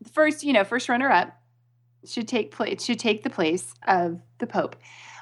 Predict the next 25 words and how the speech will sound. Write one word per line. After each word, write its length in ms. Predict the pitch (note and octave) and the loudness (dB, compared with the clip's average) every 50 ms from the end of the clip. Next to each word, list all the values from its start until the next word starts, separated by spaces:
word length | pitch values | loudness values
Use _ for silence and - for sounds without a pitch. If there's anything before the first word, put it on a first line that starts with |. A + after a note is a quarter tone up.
| - _ - | -10 _ 4
Um, 280 | - C4+ C4 A#3 G3 - - - | 6 6 6 4 2 -2 -2 0
and 120 | C#4+ D4 - | 0 0 2
I, 140 | - D#4+ E4+ | 4 4 4
you 260 | E4 - - - C#5+ B4+ | 2 2 -4 -2 2 4
know, 160 | A4+ G#4+ A4 A#4 A#4 | 4 4 4 4 2
you're 120 | A4 G4 - | 4 6 6
honest 280 | C4+ C#4+ D4+ D#4+ - D#4 | 6 6 4 2 0 0
with 100 | C#4 - | -2 -2
yourself 380 | B3+ B3+ - A3 A#3 - - | -2 0 0 0 0 0 -2
and 80 | D#4+ B3+ | -2 -2
you 80 | A#3 | -2
say, 280 | G#3+ - G#3+ G#3 G3+ F#3+ - | -2 -2 -4 -2 -2 0 0
"I 160 | F#3 F#3+ F#3+ | 0 0 0
can 180 | F#3 - - G#3+ | -2 -4 -6 -4
no 140 | G3+ F#3+ F#3+ | -2 -2 0
longer, 460 | F#3+ F#3 F3+ F3+ F3 F3 F3 F3 F#3 - - - - | 0 0 2 0 0 0 -2 -2 -2 -4 -8 -10 -8
you 80 | G#3+ | -6
know, 300 | F#3+ F3 E3 E3+ F3+ - - _ _ _ _ _ _ _ _ _ _ _ _ | -4 -4 -4 -4 -6 -10 -14 _ _ _ _ _ _ _ _ _ _ _ _
I 60 | - G3+ | -6 0
can 160 | - A#3+ A#3+ | 4 6 6
no 120 | A#3+ B3+ | 6 8
longer 240 | C#4+ D#4 D#4 D4 D4+ | 6 6 6 4 2
perform 600 | C#4+ - B3+ A#3+ - - G#3+ G3+ G3 G3+ G#3 - | 2 0 -2 -2 0 2 2 4 4 4 2 2
my 160 | - G3+ G3 G3 | 2 4 4 4
duties 600 | F3+ F3+ E3 D#3 D#3+ D#3+ E3 F3+ - - - - | 4 2 0 0 0 0 -2 -2 -4 -8 -18 -20